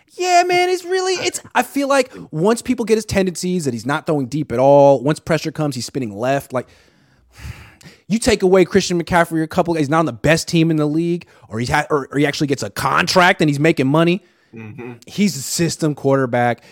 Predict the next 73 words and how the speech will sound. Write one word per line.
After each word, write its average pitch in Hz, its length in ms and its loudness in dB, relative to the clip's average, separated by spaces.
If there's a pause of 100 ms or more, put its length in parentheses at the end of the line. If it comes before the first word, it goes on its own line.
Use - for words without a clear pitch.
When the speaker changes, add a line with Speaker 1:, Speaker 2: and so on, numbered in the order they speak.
Speaker 1:
He's 151 220 -8
a 165 60 -2
backup, 135 480 -2
qu-, - 120 -20
a 147 60 -14
great 139 380 -4
backup 117 320 -6
quarterback, 110 580 -6
and 196 100 4
he 254 60 4
could 247 220 2
win 330 160 8
with 311 100 0
them 180 140 4
on 147 100 4
this 127 140 -4
team. 107 200 -10
You 104 80 -12
could 113 140 -14
start 240 320 2
him 247 80 0
for 240 140 -4
a 240 40 0
season, 226 400 -4 (280)
he - 160 -6
could 113 240 -8
win, 214 180 2 (240)
but 208 180 0
still, 175 540 2
that's 165 160 0
just 196 180 -6
a 165 60 -8
backup 156 400 0
doing 156 180 0
his 131 120 -6
job 135 260 2
on 131 80 -4
a 127 40 -6
great 107 200 -8
team. 90 280 -18
That's - 160 -8
the 117 60 -14
way 107 100 -10
I 95 80 -16
look 95 200 -20
at 92 140 -20
it, - 80 -20 (260)
and 117 100 -6
I 127 80 4
would 151 140 4
Speaker 2:
I'll 170 60 2
Speaker 1:
not 175 140 0
Speaker 2:
put 170 80 -6
Speaker 1:
give 135 80 0
Speaker 2:
it, - 20 0
Speaker 1:
him 143 60 2
a - 20 4
Speaker 2:
I'll - 80 -2
Speaker 1:
big 123 100 -4
Speaker 2:
put 127 80 -6
it, 120 40 -4
he, 123 40 0
Speaker 1:
contract. 101 460 -6 (320)
Speaker 2:
he's 143 180 -8
not 185 180 -2
a 175 60 -4
franchise 127 480 -10
quarterback. 87 420 -18
I'll 113 140 -10
put 127 160 -8
it 110 80 -10
that 98 240 -6
way. 92 220 -10